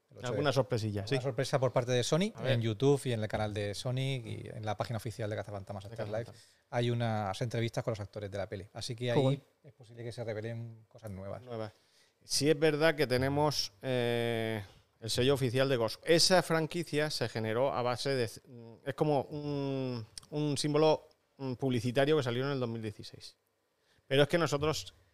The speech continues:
Speaker 2: dos miembros, Rafa y Juanmi, fueron a la concentración, ¿cómo era? El Fan Fest.
Speaker 1: Ghostbusters Fan Fest.
Speaker 2: Fan Fest.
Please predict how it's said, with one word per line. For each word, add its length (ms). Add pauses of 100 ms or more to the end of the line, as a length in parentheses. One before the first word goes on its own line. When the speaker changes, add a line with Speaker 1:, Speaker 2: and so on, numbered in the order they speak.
(140)
Speaker 2:
dos 200
miembros, 420 (460)
Rafa 500
y 160
Juanmi, 400
fueron 680 (400)
a 540
la 120
concentración, 840
¿cómo 260
era? 160
El 100
Fan 260
Fest. 340 (500)
Speaker 1:
Ghostbusters 480
Fan 140
Fest. 240 (100)
Speaker 2:
Fan 200
Fest. 300